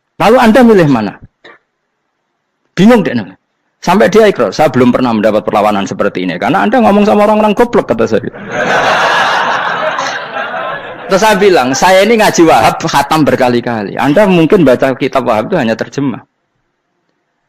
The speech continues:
Maka menurut Islam, yang menjadi hak waris itu sebabnya zukurah wal unasah. Kelelakian menjadi dapat dua bagian, keperempuanan menjadi satu bagian. Dan itu Islam tidak mau urusan dengan prestasi maupun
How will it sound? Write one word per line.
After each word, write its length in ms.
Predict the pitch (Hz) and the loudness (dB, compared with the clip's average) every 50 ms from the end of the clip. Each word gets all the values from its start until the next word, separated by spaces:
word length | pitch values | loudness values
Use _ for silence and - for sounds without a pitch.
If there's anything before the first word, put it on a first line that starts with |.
| _ _ _ _ _ _ | _ _ _ _ _ _
Maka 320 | - - 180 185 - 240 240 | -4 -2 -2 0 0 2 2
menurut 240 | 233 220 214 190 - 170 | 2 2 2 0 0 -4
Islam, 400 | 151 - - 107 107 113 135 170 | -6 -6 -10 -10 -10 -8 -8 -6
yang 160 | 196 202 202 | -6 -6 -6
menjadi 480 | 208 196 175 180 170 175 180 185 156 147 | -6 -4 -2 -4 -4 -4 -4 -6 -4 -2
hak 160 | 143 - 147 | -2 -2 -2
waris 320 | 147 123 117 117 127 - | -4 -4 -4 -6 -8 -10
itu 240 | - 190 196 247 254 | -10 -12 -10 -12 -14
sebabnya 480 | - - - 165 156 - 175 214 220 185 | -12 -8 -4 -4 -4 -4 -4 -4 -4 -4
zukurah 480 | 127 135 139 - - 180 196 202 190 | -4 -6 -10 -8 -6 -6 -2 -2 0
wal 240 | 170 160 151 151 156 | 0 0 -2 -4 -4
unasah. 400 | 160 160 151 147 147 - 123 - | -8 -10 -12 -12 -10 -12 -12 -10
Kelelakian 800 | - 160 151 151 147 147 143 135 131 - 131 120 123 139 165 165 | -6 -6 -4 -4 -2 -2 -4 -6 -6 -8 -8 -4 -4 -4 -4 -6
menjadi 480 | 139 113 107 101 - - 107 - 101 90 | -8 -6 -6 -6 -6 -8 -10 -8 -8 -6
dapat 240 | 80 98 95 _ - | -6 -8 -10 _ -8
dua 160 | 104 95 92 | -8 -8 -6
bagian, 560 | - 95 92 _ - 90 - 85 117 131 131 | -8 -10 -12 _ -14 -12 -12 -10 -10 -10 -6
keperempuanan 720 | - 127 123 - - 120 120 120 120 135 151 175 165 131 | -6 -6 -4 -2 -4 -2 -2 -2 -2 -2 -2 -2 -2 -4
menjadi 480 | 110 107 101 95 90 87 - 120 147 190 - _ _ _ _ _ _ _ _ _ _ | -4 -6 -6 -8 -10 -12 -12 -12 -14 -14 -14 _ _ _ _ _ _ _ _ _ _
satu 240 | - 160 156 190 175 | -8 -6 -6 -6 -4
bagian. 320 | 151 196 196 - 214 190 | -4 -4 -2 -2 -4 -4
Dan 160 | 170 196 185 202 | -4 -4 -4 -4
itu 160 | 208 285 302 - | -4 -6 -6 -6
Islam 240 | 220 - - 277 269 | -6 -6 -6 -4 -2
tidak 160 | 202 185 165 | -2 -2 -2
mau 160 | 180 190 190 202 | 0 -2 0 0
urusan 480 | 196 202 254 285 - - 160 156 143 | -2 -4 -6 -8 -6 -6 -6 -6 -4
dengan 240 | 139 123 139 143 139 | -4 -4 -4 -4 -4
prestasi 480 | - 147 - - 151 147 147 - 165 151 | -6 -8 -4 -2 -4 -4 -4 -4 -6 -6
maupun 400 | 151 151 147 160 151 139 - | -6 -6 -4 -6 -8 -8 -8